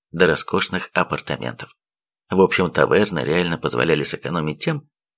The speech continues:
кто задался такой целью, зарабатывали подобные места иным способом.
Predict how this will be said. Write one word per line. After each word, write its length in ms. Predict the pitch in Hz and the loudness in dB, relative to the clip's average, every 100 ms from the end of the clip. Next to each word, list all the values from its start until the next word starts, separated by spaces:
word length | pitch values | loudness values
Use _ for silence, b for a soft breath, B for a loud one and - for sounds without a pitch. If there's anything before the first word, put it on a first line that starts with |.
| _ _ | _ _
кто 200 | - 147 | -4 -2
задался 460 | 127 135 123 - - | 0 0 0 -2 -4
такой 280 | 104 101 | -4 -2
целью, 420 | 92 - 78 - - _ _ - | -2 -2 -2 -6 -10 _ _ -8
зарабатывали 680 | 76 82 80 120 139 127 | 2 4 6 2 0 -4
подобные 440 | 120 104 120 110 107 | -4 0 0 0 -2
места 340 | 101 - 101 85 - | -2 -2 -2 -2 -4
иным 400 | 90 69 85 98 | -4 -2 -4 -4
способом. 560 | - 67 65 - - | -4 -2 -2 -2 -8